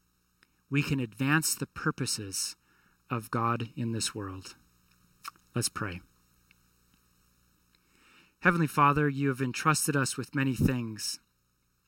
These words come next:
so many, in fact, that we are often not even aware of the extent of giftings and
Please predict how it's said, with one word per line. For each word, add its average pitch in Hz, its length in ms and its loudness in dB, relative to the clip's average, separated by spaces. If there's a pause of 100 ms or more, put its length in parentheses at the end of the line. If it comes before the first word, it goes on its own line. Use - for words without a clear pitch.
(160)
so 185 220 4
many, 156 220 4
in 135 80 2
fact, - 340 6
that 131 200 0 (1300)
we 165 140 8
are 156 100 10
often 156 340 6
not 147 200 8
even 147 200 4
aware 139 280 6
of 127 160 2
the 127 80 2
extent 143 420 0
of 110 160 -6
giftings 143 580 2
and 123 140 -2